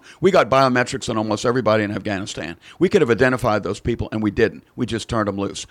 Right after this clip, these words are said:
Why did we not run the biometrics on them? Why did, why was not each person vetted of the mob that jumped on the plane in the beginning? Why? And then why did we not let our own people get out? Why did we hold them back? They come to the gate and we, we wouldn't let them in.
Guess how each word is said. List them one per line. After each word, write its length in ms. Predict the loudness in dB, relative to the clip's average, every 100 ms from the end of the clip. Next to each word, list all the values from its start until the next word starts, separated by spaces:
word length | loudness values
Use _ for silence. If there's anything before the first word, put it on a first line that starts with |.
| _
Why 220 | 2 2
did 160 | 2 2
we 100 | 4
not 240 | 4 2
run 160 | 2 0
the 80 | 2
biometrics 640 | 2 0 -2 -6 -8 -10
on 120 | -10
them? 100 | -12 -14 -4
Why 160 | 0 0
did, 140 | 0
why 180 | 0 2
was 180 | 0 0
not 220 | 0 2
each 260 | 0 0
person 400 | 2 2 2 0
vetted 420 | 2 4 4 2 -4 -20 -20 _
of 160 | 0 2
the 80 | 2
mob 440 | 4 6 6 4
that 140 | 2 2
jumped 280 | 2 2 0
on 140 | 0
the 80 | 0
plane 300 | 0 0 0
in 60 |
the 60 | -4
beginning? 360 | -6 -8 -10 -14 _
Why? 360 | 2 2 2 -6 _ _ -4
And 80 | -2
then 140 | 2
why 180 | 4 2
did 140 | 0
we 140 | -2 0
not 260 | -2 0
let 140 | 0 0
our 160 | 0
own 300 | 0 0 2
people 340 | 0 -2 -2 -2
get 220 | 0 0
out? 180 | -2 0
Why 140 | 2
did 100 | 2
we 160 | 0 -4 -8 -4
hold 260 | 2 4
them 80 | 4
back? 140 | 2 2
They 100 | 2
come 180 | 2
to 80 | 0
the 80 | 0
gate 240 | 2 2
and 80 | 0
we, 140 | -6 -4
we 140 | -4
wouldn't 240 | 0 0 0
let 80 | -2
them 140 | -2
in. 160 | -6